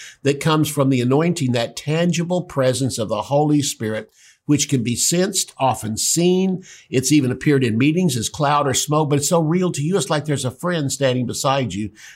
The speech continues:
that communicates with you, and being filled with the Holy Spirit and speaking with other tongues actually increases your ability to hear from the Holy Spirit.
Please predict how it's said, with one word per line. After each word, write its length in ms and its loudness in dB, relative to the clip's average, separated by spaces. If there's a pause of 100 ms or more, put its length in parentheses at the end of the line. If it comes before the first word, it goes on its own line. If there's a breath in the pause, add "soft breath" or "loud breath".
(100)
that 160 -2
communicates 680 0
with 200 -6
you, 100 -2
and 160 -2
being 240 0
filled 380 2
with 160 -4
the 80 -4
Holy 360 -4
Spirit 560 -8 (360 loud breath)
and 160 0
speaking 480 0
with 160 0
other 280 0
tongues 520 -4
actually 400 -2
increases 800 -4
your 180 -2
ability 540 -4
to 160 -10
hear 300 -2
from 300 -4
the 80 -2
Holy 260 -6
Spirit. 360 -4